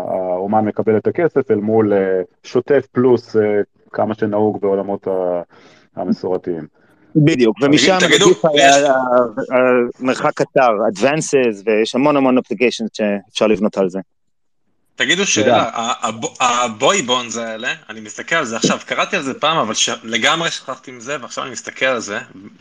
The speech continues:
Speaker 3: זה
Speaker 2: אוקיי.
Speaker 3: פעם לא התחבר לי. כ-, כ-, כמה זה נפוץ היום? זאת אומרת, כמה, לא יודע כמה אתם מספרים, אבל כמה שוק ה-,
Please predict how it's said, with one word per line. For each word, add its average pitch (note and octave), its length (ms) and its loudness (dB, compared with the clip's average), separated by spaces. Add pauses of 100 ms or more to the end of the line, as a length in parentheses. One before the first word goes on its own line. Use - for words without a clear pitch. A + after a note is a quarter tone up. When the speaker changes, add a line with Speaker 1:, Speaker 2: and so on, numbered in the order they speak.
(260)
Speaker 3:
זה B2 80 2
Speaker 2:
אוקיי. A2+ 140 2
Speaker 3:
פעם D3 80 4
לא D#3 60 2
התחבר C#3 300 -4
לי. D3+ 80 -4
כ-, - 720 -8
כ-, - 180 -2
כמה G3+ 240 2
זה G#3 80 2
נפוץ F3 440 -2
היום? A2 240 -6 (280)
זאת - 140 -20
אומרת, A2+ 280 -8 (400)
כמה, C#3 1000 0 (760)
לא B2+ 100 -10
יודע C3+ 140 -2
כמה D#3 200 -6
אתם D#3 200 -10
מספרים, G#3 380 -2
אבל B2+ 200 -2
כמה E3+ 240 0
שוק - 420 -4
ה-, A#2 480 -4